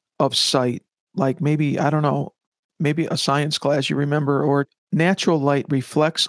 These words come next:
off an object or a person or some view that we have,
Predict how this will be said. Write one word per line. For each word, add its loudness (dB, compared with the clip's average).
off 0
an -2
object 0
or 0
a 0
person -2
or -2
some -2
view 0
that -2
we -2
have, 0